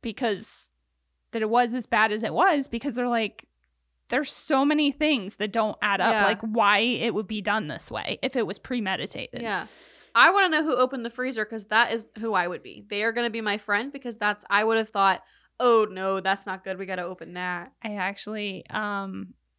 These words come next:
Speaker 1: I'm not sure. I know that one of the granddaughters was right there when it was
Speaker 2: Oh,
Speaker 1: open. I don't
Speaker 2: no.
Speaker 1: know if she opened it or if the sheriff opened it.
Speaker 2: Yeah. Oh, definitely I would have called somebody else to do it, but it would, I would have thought
Speaker 1: Yeah.
Speaker 2: the same thing.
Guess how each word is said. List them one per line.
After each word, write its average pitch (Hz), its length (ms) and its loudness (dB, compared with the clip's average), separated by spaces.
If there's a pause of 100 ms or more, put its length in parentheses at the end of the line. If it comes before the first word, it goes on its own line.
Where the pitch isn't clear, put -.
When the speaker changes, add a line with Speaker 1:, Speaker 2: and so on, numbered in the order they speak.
(220)
Speaker 1:
I'm 220 220 -2
not 214 320 -2
sure. - 320 -4
I 214 80 0
know 208 380 -2
that 226 240 -2
one 208 200 -2
of 202 120 -8
the 196 100 -6
granddaughters 185 760 -4
was 190 160 -8
right 180 340 -4
there 170 220 -4
when 170 180 -8
it 135 80 -8
was 175 160 -10
Speaker 2:
Oh, - 140 -10
Speaker 1:
open. 208 420 -4
I 220 100 -2
don't 196 220 -2
Speaker 2:
no. 208 120 -4
Speaker 1:
know 208 40 -4
if 190 80 -10
she 214 300 -6
opened 214 340 -2
it 240 220 -2
or 202 180 0
if - 160 -10
the 185 220 -10
sheriff 185 560 -4
opened - 300 -10
it. 202 40 -6
Speaker 2:
Yeah. 180 300 -6 (400)
Oh, 277 180 6
definitely 285 480 0
I 208 140 2
would 202 100 -4
have 196 140 -12
called 190 240 -4
somebody 175 280 -14
else 180 340 -6
to - 40 -14
do 240 160 -4
it, 247 140 -4
but 214 100 -6
it 190 80 -6
would, 175 120 -10
I 185 200 -8
would 180 140 -12
have 180 80 -18
thought - 360 -16
Speaker 1:
Yeah. 190 240 -10
Speaker 2:
the 214 60 -18
same - 240 -20
thing. - 320 -20